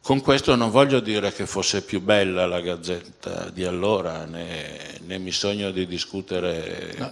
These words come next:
Speaker 2: c'è
Speaker 1: Dico,
Speaker 2: anche uno,
Speaker 1: dico,
Speaker 2: uno
Speaker 1: dico solo che quando i grafici avevano meno potere, sarà un caso, ma si vendevano più giornali.
Speaker 2: Ehm,
Speaker 1: Sì?
Speaker 2: sì, sono d'accordo fino a un certo punto perché,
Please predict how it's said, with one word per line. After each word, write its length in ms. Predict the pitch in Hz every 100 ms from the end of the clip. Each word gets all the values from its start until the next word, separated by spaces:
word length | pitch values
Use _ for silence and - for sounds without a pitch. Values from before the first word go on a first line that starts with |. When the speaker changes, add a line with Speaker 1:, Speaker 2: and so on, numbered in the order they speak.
| -
Speaker 2:
c'è 180 | - 135
Speaker 1:
Dico, 180 | 127 143
Speaker 2:
anche 100 | 127
uno, 80 | 139
Speaker 1:
dico, 160 | 147
Speaker 2:
uno 80 | 135
Speaker 1:
dico 260 | 143 160 185
solo 380 | - - 165 180
che 160 | 135
quando 320 | - 117 120 117
i 60 |
grafici 440 | 110 120 117 117 110
avevano 420 | 104 110 110 107
meno 260 | 107 120 117
potere, 540 | - - 110 113 139
sarà 260 | - 101 98
un 140 | 113
caso, 340 | - 101 98 120
ma 120 | 120
si 140 | - 92
vendevano 520 | 90 90 92 90 87
più 140 | 90
giornali. 640 | 85 87 90 113 85 80 78 - - -
Speaker 2:
Ehm, 680 | 123 113 110 117 117 117 120 - - -
Speaker 1:
Sì? 340 | - 139 170 - - - -
Speaker 2:
sì, 540 | - - - 135 110 - 110
sono 280 | - 139
d'accordo 380 | 135 143 180 160
fino 140 | 131 139
a 20 |
un 80 | 135
certo 260 | 151 143 165
punto 400 | 135 147 147 127
perché, 580 | 117 - 127 117 101